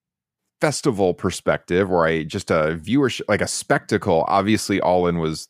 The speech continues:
the better show in that way. But when it comes to match quality,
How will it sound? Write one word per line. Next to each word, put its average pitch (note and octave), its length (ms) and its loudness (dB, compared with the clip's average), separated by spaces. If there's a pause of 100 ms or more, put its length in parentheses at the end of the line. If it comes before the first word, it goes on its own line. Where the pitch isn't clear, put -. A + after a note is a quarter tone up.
the F#2+ 80 -4
better F2+ 300 0
show F#2 300 2
in E2 120 -2
that D#2+ 240 -2
way. C#3+ 380 0 (1000)
But B2+ 160 2
when B2+ 300 2
it D4+ 80 -2
comes A#3+ 240 -2
to A#2+ 80 0
match F#2+ 340 0
quality, D#2 640 0